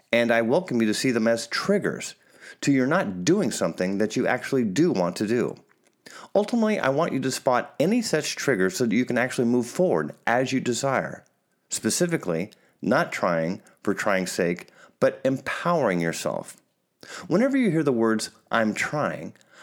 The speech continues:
I want there to be a bell that goes off in your ear.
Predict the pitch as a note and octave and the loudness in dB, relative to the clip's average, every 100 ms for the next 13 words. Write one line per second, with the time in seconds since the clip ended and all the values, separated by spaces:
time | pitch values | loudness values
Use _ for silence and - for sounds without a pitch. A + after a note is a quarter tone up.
0 | - - F#3 A#3+ F#3+ C3+ A#2+ B2+ A2 G2 | -4 0 0 2 0 0 2 2 0 -2
1 | D#3 G#3 G2 F2+ F2 F2 F#2 E2+ F2+ E2+ | -2 0 0 0 0 2 0 0 -2 -2
2 | D#2 E2+ D2+ C2 | 0 -2 -2 -4